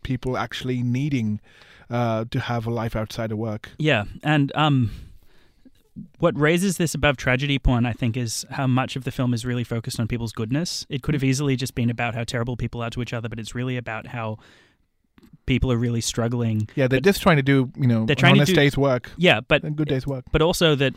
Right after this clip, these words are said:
Speaker 2: the family and, um, their friend, you know, the, the friend the boy has,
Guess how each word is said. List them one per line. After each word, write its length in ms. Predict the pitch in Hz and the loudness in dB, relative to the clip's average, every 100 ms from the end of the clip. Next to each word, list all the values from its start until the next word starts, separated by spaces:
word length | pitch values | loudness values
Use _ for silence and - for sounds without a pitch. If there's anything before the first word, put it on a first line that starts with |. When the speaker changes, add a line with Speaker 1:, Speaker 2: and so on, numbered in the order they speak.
| - | -4
Speaker 2:
the 120 | 131 | -4
family 580 | - 143 165 160 139 131 | 2 4 4 2 0 0
and, 440 | 131 123 113 - - - | -2 0 -2 -6 -18 -8
um, 280 | 120 117 | -4 -2
their 120 | 117 120 | -2 -6
friend, 460 | - 143 147 143 | -4 -2 0 -2
you 100 | - | -2
know, 120 | 127 117 | -2 -2
the, 180 | 131 - _ | -8 -16 _
the 60 | - | -10
friend 340 | - 131 131 | -2 0 0
the 120 | 120 | -2
boy 240 | 120 127 127 | -6 -6 -4
has, 360 | 131 123 120 | -4 -4 -6